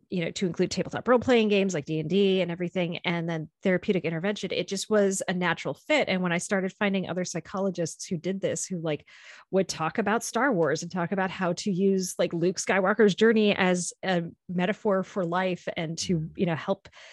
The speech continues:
Speaker 1: guide you through making difficult decisions, I was like, "Yes, th-, yes, please. This is <laughs> where I wanna be. This is what I want to do."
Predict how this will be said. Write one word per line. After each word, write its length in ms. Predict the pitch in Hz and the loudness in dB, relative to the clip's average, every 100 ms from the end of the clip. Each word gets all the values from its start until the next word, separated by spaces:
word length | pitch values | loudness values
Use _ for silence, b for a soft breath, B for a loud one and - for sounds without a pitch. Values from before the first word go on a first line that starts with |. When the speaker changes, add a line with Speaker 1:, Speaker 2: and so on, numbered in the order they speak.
| B - | B -4
Speaker 1:
guide 380 | 175 185 214 185 | 0 2 2 2
you 160 | 214 202 | 0 0
through 360 | - 214 214 | 0 2 2
making 340 | 190 196 208 196 | 2 0 0 0
difficult 340 | 196 196 190 | -2 -4 -6
decisions, 600 | 185 240 214 185 175 - B B B | -2 0 2 0 0 -4 B B B
I 40 | |
was 80 | 208 | 2
like, 140 | 190 - | 2 4
"Yes, 260 | 277 - - | 0 0 -2
th-, 140 | 202 - | -4 -2
yes, 200 | 208 226 | 0 0
please. 220 | - 190 | 2 2
This 100 | 175 | 0
is 160 | 190 202 | -2 0
<laughs> 0 | |
where 100 | 220 | 4
I 140 | - 240 | 6 8
wanna 220 | 185 202 | 6 6
be. 160 | 196 | 4
This 160 | 180 175 | 4 2
is 100 | 202 | 2
what 160 | 196 - | 2 2
I 140 | 180 | 0
want 200 | 170 - | 0 -4
to 100 | - | -4
do." 340 | 165 170 160 | -2 0 0